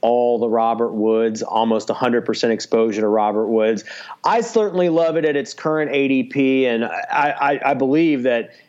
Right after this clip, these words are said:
it enables this strategy, uh, this propensity to go elite running back a little bit earlier. That, that move is a,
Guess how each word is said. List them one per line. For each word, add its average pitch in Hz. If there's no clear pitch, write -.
it 143
enables 131
this 127
strategy, 113
uh, 110
this 110
propensity 120
to 113
go 107
elite 104
running 107
back 95
a 95
little 101
bit 95
earlier. 98
That, 95
that 98
move 107
is 90
a, 87